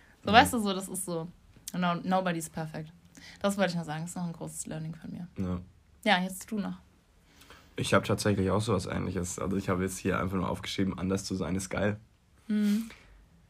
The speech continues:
Speaker 2: Es wurde mir auch in dem Jahr nochmal so ein bisschen bewusst, dass ich eigentlich schon mein ganzes Leben lang ein bisschen,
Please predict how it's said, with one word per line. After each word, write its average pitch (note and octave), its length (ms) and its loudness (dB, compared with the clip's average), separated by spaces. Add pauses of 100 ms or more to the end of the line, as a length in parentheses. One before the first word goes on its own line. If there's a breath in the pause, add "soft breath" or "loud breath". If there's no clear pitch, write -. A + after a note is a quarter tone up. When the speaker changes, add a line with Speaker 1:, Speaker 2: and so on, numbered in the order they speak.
(160)
Speaker 2:
Es - 140 -2
wurde A2+ 120 8
mir A#2 120 8
auch A2+ 100 10
in A2+ 60 8
dem G2+ 120 8
Jahr G2 160 6
nochmal G#2+ 240 4
so G2+ 80 2
ein G2+ 80 4
bisschen G#2 280 2
bewusst, G2+ 380 2
dass G2+ 120 2
ich - 160 -4
eigentlich G#2 260 2
schon G#2 120 0
mein G2 140 2
ganzes A2 360 -2
Leben C3+ 200 2
lang C#3 180 2
ein A2 60 2
bisschen, F#2+ 840 2